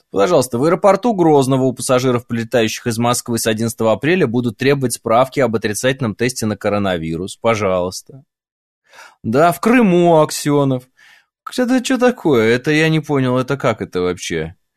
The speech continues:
То есть, ладно, когда мы прилет-, когда кто-то прилетает из другой страны, понятно, но мы же живем в одной стране, я че-то не понял, в чем прикол. Это о таких губернаторских полномочиях, э, президент говорил или нет?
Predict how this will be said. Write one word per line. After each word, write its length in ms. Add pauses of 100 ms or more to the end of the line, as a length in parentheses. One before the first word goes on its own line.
(360)
То 60
есть, 180
ладно, 380
когда 320
мы 240
прилет-, 420
когда 300
кто-то 240
прилетает 580
из 100
другой 300
страны, 340
понятно, 520
но 140
мы 160
же 140
живем 380
в 60
одной 240
стране, 440
я 140
че-то 320
не 100
понял, 340
в 60
чем 200
прикол. 400 (400)
Это 260
о 40
таких 340
губернаторских 720
полномочиях, 800
э, 160
президент 560
говорил 300
или 260
нет? 300